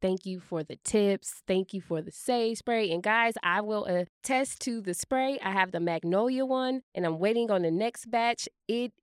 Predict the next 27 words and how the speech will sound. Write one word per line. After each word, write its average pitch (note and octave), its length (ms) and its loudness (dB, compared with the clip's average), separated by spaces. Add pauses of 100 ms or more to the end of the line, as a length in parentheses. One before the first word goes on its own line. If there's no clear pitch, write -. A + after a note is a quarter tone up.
(120)
is G#3 480 -2 (240)
wonderful. F3 840 0
It E3 240 -2 (260)
gets G#3 240 -2
me G#3+ 140 -2
right F#3+ 300 2
for F#3 180 -2
the E3+ 140 0
day. F#3 480 2 (200)
I D#3 80 0
spray F#3+ 320 0
it F#3 80 2
around F3+ 260 0
my E3 120 0
crown, F#3 680 0 (260)
and E3+ 320 4
I D#3 200 0
sniff G#3 480 4 (240)
the E3+ 220 -2
air, G3 520 4 (120)
and F3+ 200 2
I E3+ 160 2 (160)
feel G3 260 0
centered. F3 640 2
I D#3+ 120 -8 (180)
feel F#3+ 340 0
at D#3+ 200 0